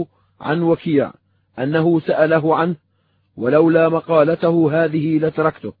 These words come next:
وخرج ابن عدي هذا الحديث في ترجمة خالد بن عمرو،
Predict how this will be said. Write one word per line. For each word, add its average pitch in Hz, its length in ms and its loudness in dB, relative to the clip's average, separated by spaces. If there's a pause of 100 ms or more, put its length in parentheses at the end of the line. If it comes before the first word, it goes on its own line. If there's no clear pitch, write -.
(1040)
وخرج 156 600 0
ابن 165 180 0
عدي 170 600 -2 (340)
هذا 165 360 2
الحديث 156 500 -2 (440)
في 143 260 -2
ترجمة 160 760 -2
خالد 165 440 -2
بن 165 140 -4
عمرو، 160 360 -2